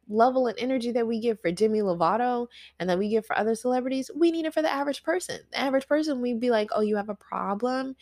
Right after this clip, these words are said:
It's no, "Let's pray for you. Let's clap for you. Let's cheer for you. Let's give you words of encouragement." It's, "Let's lock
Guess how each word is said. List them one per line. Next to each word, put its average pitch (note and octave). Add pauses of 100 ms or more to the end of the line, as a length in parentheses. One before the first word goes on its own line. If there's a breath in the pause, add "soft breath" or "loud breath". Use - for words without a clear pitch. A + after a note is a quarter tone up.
(300 loud breath)
It's A3+
no, A3
"Let's G3+
pray G#3+
for G#3+
you. G3
Let's G3
clap -
for -
you. G3
Let's F3+
cheer A3
for -
you. F#3+
Let's E3+
give F3+
you G3
words E3
of E3
encouragement." D#3
It's, G3
"Let's F3
lock D3+